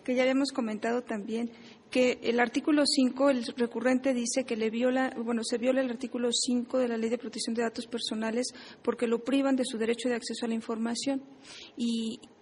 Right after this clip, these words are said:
y tiene que ver con los principios que tutela la ley.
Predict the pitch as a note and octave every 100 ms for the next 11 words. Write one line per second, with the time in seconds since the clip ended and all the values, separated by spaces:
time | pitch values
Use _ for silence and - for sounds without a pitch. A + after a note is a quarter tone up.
0 | - - - B3 D4 D4+ C#4 C4+ C4+ C4
1 | B3+ B3 - C4 A#3 A3+ A3 - - A3
2 | A3+ A#3 A#3+